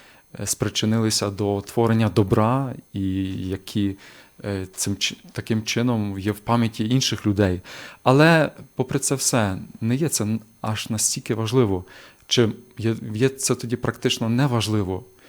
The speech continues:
якщо моє ім'я не буде записане в книзі життя вічного, якщо моє ім'я не буде записане там?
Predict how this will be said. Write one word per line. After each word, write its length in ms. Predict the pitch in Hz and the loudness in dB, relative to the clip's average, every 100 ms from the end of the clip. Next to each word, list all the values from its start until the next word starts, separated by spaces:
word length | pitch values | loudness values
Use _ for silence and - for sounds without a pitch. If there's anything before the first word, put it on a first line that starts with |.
| _ - | _ -6
якщо 420 | 101 - - 110 | -4 -4 -2 0
моє 280 | 107 107 127 | 0 0 -2
ім'я 360 | 117 104 104 | -2 -2 -2
не 100 | 101 | -2
буде 260 | 98 101 101 | -2 -2 -2
записане 520 | 95 98 107 - 98 | -4 -6 -4 -2 -4
в 60 | 95 | -4
книзі 480 | - 107 107 110 107 - - _ - | 0 2 2 -2 -10 -14 -20 _ -8
життя 680 | 95 92 92 107 92 92 104 135 | -2 -2 -2 -2 -2 -2 -6 -6
вічного, 540 | 90 - - 90 92 - - | -4 -2 -2 -2 -6 -12 -12
якщо 260 | - - | -6 -4
моє 240 | 101 107 120 | -2 -2 -4
ім'я 260 | 110 110 | -6 -6
не 100 | 104 | -6
буде 320 | 101 107 104 101 - - - _ | -6 -6 -6 -10 -20 -20 -20 _
записане 600 | 117 113 - 117 113 107 | -6 -6 -2 -4 -2 -4
там? 340 | 107 95 90 | -4 -4 -4